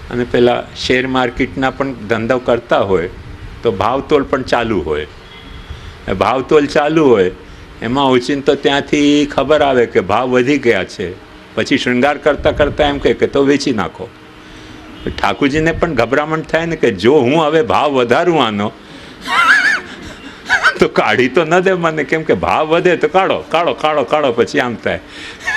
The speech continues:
<laughs> ઘટતા ભાવમાં બધાને ખરીદવાની ઈચ્છા થાય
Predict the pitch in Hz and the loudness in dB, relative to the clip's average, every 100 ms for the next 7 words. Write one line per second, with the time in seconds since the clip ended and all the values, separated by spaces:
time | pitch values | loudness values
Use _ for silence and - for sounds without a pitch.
0 | 906 - - - - - 131 - 113 - | -4 -8 -14 -18 -18 -6 -2 0 0 2
1 | 170 139 151 160 170 156 147 156 165 180 | 0 2 0 2 2 4 4 2 -2 -4
2 | - - - - - - 170 185 180 170 | -10 -20 -20 -20 -18 -4 0 4 4 4
3 | 160 131 - 131 - 104 95 | 2 0 0 -2 -2 -2 -4